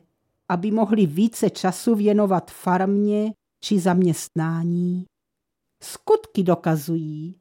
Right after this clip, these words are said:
který svět je jim přednější. Obětují náboženské příležitosti,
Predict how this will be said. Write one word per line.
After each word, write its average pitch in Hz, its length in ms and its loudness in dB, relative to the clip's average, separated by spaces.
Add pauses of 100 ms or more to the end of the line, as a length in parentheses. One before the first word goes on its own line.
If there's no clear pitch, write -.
(140)
který 190 460 0
svět 185 520 -2
je 180 100 4
jim 156 400 0
přednější. 160 1040 -6 (720)
Obětují 392 720 4
náboženské 339 880 0
příležitosti, 262 1200 -2